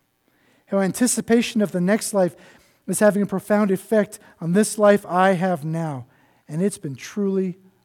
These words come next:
amazing. I went to for-, I want to forward a message on to my wayward pas-, any wayward passerby who comes across my headstone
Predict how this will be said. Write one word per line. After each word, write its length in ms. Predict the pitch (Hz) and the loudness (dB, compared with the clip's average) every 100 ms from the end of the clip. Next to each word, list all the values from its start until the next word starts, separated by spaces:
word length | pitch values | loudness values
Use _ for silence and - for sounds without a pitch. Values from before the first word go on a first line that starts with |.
| _ | _
amazing. 500 | - 131 123 101 92 90 _ _ _ _ _ _ _ _ _ _ _ _ _ _ _ _ _ _ - | -16 -12 -12 -14 -20 _ _ _ _ _ _ _ _ _ _ _ _ _ _ _ _ _ _ _ -2
I 80 | |
went 220 | 190 220 220 | 2 2 2
to 100 | 220 | -2
for-, 340 | - 208 208 - - - | 0 2 0 -4 -20 -6
I 60 | 185 | 0
want 160 | 220 | 2
to 100 | 214 | 2
forward 220 | 226 220 | 2 4
a 20 | 190 | 4
message 320 | 208 208 175 | 2 0 0
on 160 | 196 | 0
to 100 | - | 0
my 140 | 185 180 | -2 0
wayward 380 | 175 202 196 - | 2 4 2 2
pas-, 240 | 208 185 | -2 -2
any 240 | 180 233 | -2 0
wayward 340 | 202 214 202 190 | 2 2 0 -2
passerby 540 | 202 190 185 170 156 - - - | -4 -4 -4 -4 -4 -8 -18 -10
who 80 | 202 | -8
comes 260 | 190 233 208 | 0 2 2
across 360 | - 220 220 | 4 4 4
my 100 | 196 | 2
headstone 520 | 185 208 - 208 196 | 0 0 0 0 0